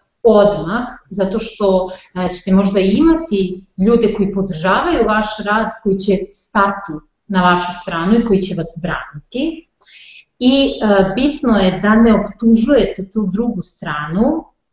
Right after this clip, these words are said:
da ne umanjujete značaj situacije i glavno zlatno pravilo kriznog komuniciranja je da nikad, ali nikad ne lažete. Zašto? Laž je uvek laž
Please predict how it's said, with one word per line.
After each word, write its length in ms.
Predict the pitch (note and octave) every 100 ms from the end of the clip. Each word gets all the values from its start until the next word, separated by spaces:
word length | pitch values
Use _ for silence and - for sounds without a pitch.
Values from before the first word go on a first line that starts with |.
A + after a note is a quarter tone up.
| -
da 420 | F3 G3+ G3 F#3+
ne 160 | G#3 G3+
umanjujete 800 | G3+ G3+ G3 G#3+ C#4 F#3+ - G3
značaj 540 | F#3+ F#3+ G#3 G3+ D#3 D3
situacije 1080 | - E3 - D#3+ D3 C#3 - - G#3 C4+ C#4+ - _ _ _ _
i 240 | A3 G3+ E3+
glavno 500 | G3 B3 C#4+ G#3+ F#3+
zlatno 560 | A3+ A3 B3 - G3
pravilo 500 | G3 G3 G#3+ G#3+ F3 -
kriznog 300 | G#3+ G3+ F#3+
komuniciranja 800 | F#3+ F3+ E3+ - - F3+ G3+ A3
je 140 | F#3+ F3+
da 60 |
nikad, 560 | F3+ F#3 G3+ G3+ - E3 - -
ali 260 | F#3+ G3
nikad 540 | G3+ G3+ G3+ G3+ - F3
ne 180 | F3 E3 D3+ C#3+
lažete. 360 | D3 - - _ _ _ - - - -
Zašto? 720 | F3 F#3+ G3 - - D#4 D#4 - _ _
Laž 320 | F#3 F#3+ G3+ G3+ F3+
je 200 | D#3+ D#3+
uvek 240 | F3+ F#3+
laž 320 | B3+ A#3 B3